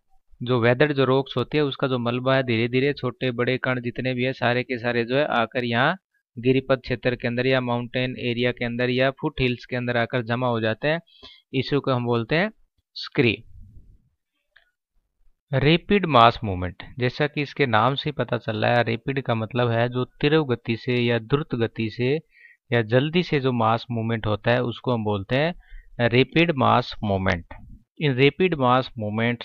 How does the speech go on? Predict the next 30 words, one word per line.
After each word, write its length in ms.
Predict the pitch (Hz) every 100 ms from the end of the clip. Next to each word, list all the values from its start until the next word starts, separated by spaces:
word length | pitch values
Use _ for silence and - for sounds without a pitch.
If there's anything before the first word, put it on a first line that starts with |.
| -
the 100 | 113 -
perceptible 720 | 123 - 131 - - 143 147 139 - - 113
motion 260 | 110 -
occur, 480 | 143 - 120 - 117
यानी 300 | 104 107 110
कि 140 | 117 131
जल्दी 420 | 120 147 170 175
से 180 | 143 123
इसके 240 | - -
अंदर 280 | 117 113 113
जितनी 320 | 113 123 131
भी 140 | 123
जो 140 | 123 123
गति 340 | 107 - 127
होती 260 | 107 98 113
है 100 | 117
वो 240 | 135 214 - - - - - - 135
जल्दी 380 | 123 139 151 156
से 160 | - 240 285 _ _ -
हो 140 | 156
जाती 340 | 135 104 - 113
है। 180 | 104 117 131 - - - - - - _
तो 100 | -
इसके 280 | 190 - -
अंदर 200 | 208 202
यदि 200 | 190 185
हम 100 | 190
बात 280 | 147 143 151
करते 340 | - 143 -
हैं 380 | 147 127 143 160